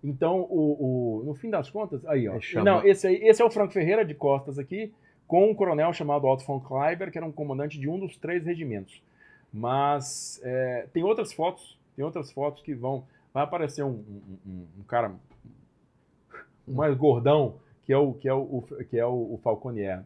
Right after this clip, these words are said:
Speaker 1: Pode tentar achar outra, outra foto da rendição aí. Essa é a mais famosa. Muita gente diz que esse cara é o Frater Pico, mas não é.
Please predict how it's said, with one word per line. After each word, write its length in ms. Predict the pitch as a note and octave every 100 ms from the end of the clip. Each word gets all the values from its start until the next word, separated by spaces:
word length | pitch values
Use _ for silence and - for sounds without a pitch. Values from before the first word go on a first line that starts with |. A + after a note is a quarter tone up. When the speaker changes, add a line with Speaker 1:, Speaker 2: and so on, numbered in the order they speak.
| _
Speaker 1:
Pode 240 | C#3+ E3 A#2
tentar 300 | C3 A#2+ A#2
achar 220 | G#2+ A2+
outra, 320 | G#2+ C#3 B2+ A2+
outra 240 | A#2 A2+
foto 260 | G#2+ G#2+ G#2
da 80 | G2+
rendição 440 | G2 G2+ - G2
aí. 180 | F#2+ B2 - _ _
Essa 260 | C#3+ E3+ A3+
é 20 |
a 40 |
mais 340 | F3+ F3+ A#3+ A#3
famosa. 420 | F3 C3 D#3 D#3+
Muita 220 | F#3 G#3
gente 220 | E3+ E3+ C3
diz 240 | C3+ D#3
que 80 | D#3+
esse 120 | C3+
cara 200 | C3+ B2
é 40 | B2+
o 40 |
Frater 300 | C3+ B2 A2
Pico, 240 | C3 C3
mas 140 | C3 B2+
não 140 | D#3+
é. 140 | G2+